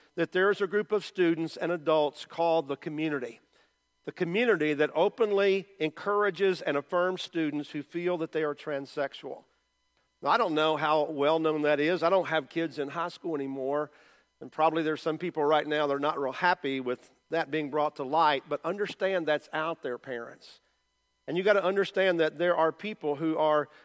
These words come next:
are, are, are dressing your, your children. Combine all of that with a child who isn't necessarily popular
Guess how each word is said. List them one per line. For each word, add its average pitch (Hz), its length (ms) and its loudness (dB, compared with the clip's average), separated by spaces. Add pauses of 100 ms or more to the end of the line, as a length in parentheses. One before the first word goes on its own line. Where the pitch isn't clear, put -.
(200)
are, 156 120 2
are, 147 260 2
are 151 140 2
dressing 151 520 0
your, 139 240 -6
your 139 140 -8
children. 185 520 -8 (920)
Combine 190 440 4
all 214 300 4
of 220 120 2
that 185 260 4
with 165 160 -2
a 170 40 -4
child 190 460 2
who 151 120 0
isn't 214 240 2
necessarily 160 440 2
popular 143 640 -2